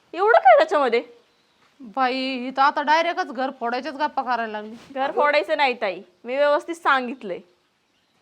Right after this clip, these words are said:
Speaker 3: अगं गौरी, असं कसं चालेल? आम्ही बापल्या, बापाने कधी आम्हाला वेगळं पाहिलं नाही आणि तुम्ही आम्हाला वेगळं करताय होय?
Speaker 2: आणि तुला एवढं
Speaker 1: वेगळ्याचा
Speaker 2: गरजच नाही ना
Speaker 1: प्रश्नच
Speaker 2: काही
Speaker 1: नाही.
Speaker 2: करायची.
Speaker 3: अगं, एक बाप आहे आमचा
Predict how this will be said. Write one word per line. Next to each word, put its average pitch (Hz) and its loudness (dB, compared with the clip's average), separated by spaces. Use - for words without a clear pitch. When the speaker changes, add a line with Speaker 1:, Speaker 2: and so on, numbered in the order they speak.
Speaker 3:
अगं 151 -14
गौरी, 175 -4
असं 196 0
कसं 240 -10
चालेल? 180 -4
आम्ही 214 -6
बापल्या, 226 0
बापाने 233 2
कधी 254 -2
आम्हाला 226 0
वेगळं 220 0
पाहिलं 208 -2
नाही 185 -4
आणि 185 -12
तुम्ही 262 -4
आम्हाला 247 0
वेगळं 196 0
करताय 165 -6
होय? 220 -6
Speaker 2:
आणि 254 -6
तुला 330 -2
एवढं 381 4
Speaker 1:
वेगळ्याचा 320 6
Speaker 2:
गरजच 392 0
नाही 349 0
ना 359 0
Speaker 1:
प्रश्नच 370 2
Speaker 2:
काही 285 0
Speaker 1:
नाही. 240 0
Speaker 2:
करायची. 214 -10
Speaker 3:
अगं, 220 2
एक 277 0
बाप 285 -2
आहे 262 2
आमचा 220 -2